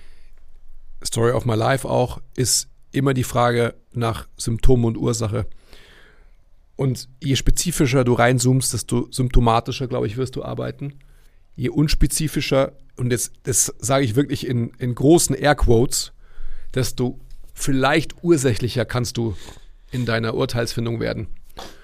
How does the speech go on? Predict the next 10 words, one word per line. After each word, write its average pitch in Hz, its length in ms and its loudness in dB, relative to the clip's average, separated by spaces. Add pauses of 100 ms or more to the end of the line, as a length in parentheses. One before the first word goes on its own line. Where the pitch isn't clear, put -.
(200)
Und 123 100 -6
das 165 100 6
ist 165 120 0
mir 156 80 4
eine 139 200 2
total 135 400 2
wichtige 151 320 2
Überlegung, 127 640 4
die, 123 260 2
ähm, 120 440 -2